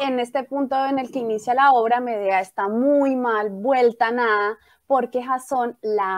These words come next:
ha abandonado, la ha dejado por irse a casar con la hija de Creonte, Creusa. Entonces esto hace que esta mujer se vuelva una nada, eh, porque siente que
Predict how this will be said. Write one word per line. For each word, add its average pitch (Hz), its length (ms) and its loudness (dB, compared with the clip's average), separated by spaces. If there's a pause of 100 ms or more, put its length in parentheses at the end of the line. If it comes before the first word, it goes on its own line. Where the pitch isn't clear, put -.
ha 175 60 0
abandonado, 214 680 2
la 196 140 4
ha 185 80 0
dejado 247 440 0
por 220 240 0
irse 269 240 0
a 254 120 -2
casar 262 480 4 (260)
con 302 480 4
la 247 240 4
hija 240 340 0
de 220 160 -2
Creonte, 208 520 -2
Creusa. 180 440 -6
Entonces 233 440 -4
esto 240 240 -4
hace 240 180 -2
que 247 60 -6
esta 226 180 -8
mujer 226 400 -6
se 226 140 -8
vuelva 196 400 -4
una 180 200 -6
nada, 233 600 0 (340)
eh, 233 320 2
porque 233 300 -2
siente 226 340 -2
que 233 460 2